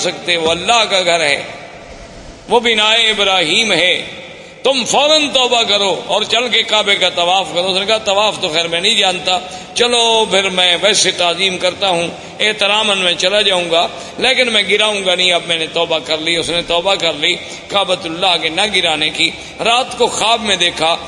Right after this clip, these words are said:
کہ میں کعبۃ اللہ پہ غلاف چڑھا رہا ہوں۔ تو اس نے علماء یہود سے کہا، انہوں نے کہا، "چلو تعظیم کا یہ بھی ایک طریقہ ہے کہ اس کعبۃ اللہ پہ تم غلاف چڑھاؤ۔" تو سب سے پہلا غلاف چڑھانے والا وہ تبا تھا،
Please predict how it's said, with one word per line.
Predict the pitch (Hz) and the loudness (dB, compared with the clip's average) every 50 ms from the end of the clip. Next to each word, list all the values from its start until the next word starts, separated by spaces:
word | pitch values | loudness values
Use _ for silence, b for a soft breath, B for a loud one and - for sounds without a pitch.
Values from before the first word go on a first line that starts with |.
| B B B | B B B
کہ | - 220 | -2 -2
میں | 214 208 233 254 - | 0 0 0 0 2
کعبۃ | 233 226 214 190 190 190 - | 2 0 2 2 0 0 -2
اللہ | 196 190 185 190 180 165 151 | -4 -2 -2 0 0 0 0
پہ | 165 185 170 | 0 0 2
غلاف | 180 180 175 160 151 - - | 2 2 2 0 0 -2 -4
چڑھا | 147 147 - - 135 - | -4 -4 -2 -4 -6 -6
رہا | - | -6
ہوں۔ | - 143 - - - - - - - - - - - - - - - - - - - - - - - - - | -10 -12 -14 -16 -18 -18 -20 -20 -20 -20 -20 -20 -20 -20 -20 -20 -20 -20 -20 -20 -20 -20 -20 -20 -20 -8 -6
تو | - 349 359 | -2 0 0
اس | 320 277 320 330 | 2 2 2 2
نے | 330 | 4
علماء | 311 294 294 285 262 254 247 247 262 277 269 | 4 4 4 4 4 4 4 4 4 6 6
یہود | 262 247 226 196 196 240 262 233 | 6 4 4 4 4 2 2 2
سے | - - 214 220 | 2 2 2 2
کہا، | 190 - 190 185 190 208 | 2 2 2 4 4 2
انہوں | 208 175 196 220 | 2 0 -2 0
نے | 233 233 226 | 0 0 2
کہا، | - 226 226 220 240 | 2 2 2 4 4
"چلو | 254 262 240 | 4 4 2
تعظیم | 180 - 233 220 208 - 220 254 254 240 226 196 | 2 2 2 2 2 2 2 2 2 0 0 0
کا | 220 | 2
یہ | 214 214 240 277 269 | 2 4 2 2 2
بھی | 240 233 220 | 2 2 2
ایک | 214 202 180 - - | 2 0 0 -2 -2
طریقہ | - 185 185 180 170 - 180 | -2 0 0 0 0 0 0
ہے | 170 156 165 185 165 | 0 2 0 0 -2
کہ | 156 175 190 | -2 -2 -2
اس | 185 147 - | -2 -2 0
کعبۃ | - 175 170 151 160 156 165 | 0 0 0 0 -2 -4 -4
اللہ | 180 175 165 165 147 147 | -6 -4 -2 -2 -2 0
پہ | 139 170 - | -2 -6 -6
تم | 170 175 165 | -6 -6 -4
غلاف | 151 151 160 175 190 190 170 - - | -2 0 0 2 2 0 0 -2 -4
چڑھاؤ۔" | 156 147 143 143 143 147 202 - B B B B - | -6 -4 -2 -2 -2 -2 -4 -6 B B B B -6
تو | - 196 | -2 0
سب | - - 247 294 277 247 | 2 2 2 0 0 0
سے | - - 302 302 220 | 0 2 0 2 2
پہلا | 254 247 233 233 214 | 2 2 4 4 2
غلاف | 214 208 196 196 214 214 190 165 | 2 2 2 2 2 2 0 -2
چڑھانے | 196 202 196 180 170 160 165 | -2 -2 0 0 0 -2 0
والا | 160 165 160 170 175 | 0 0 2 2 2
وہ | 175 165 165 - | 0 0 -2 -4
تبا | - 185 170 139 156 139 | -6 -8 -4 -4 -4 -4
تھا، | - - - | -4 -8 -12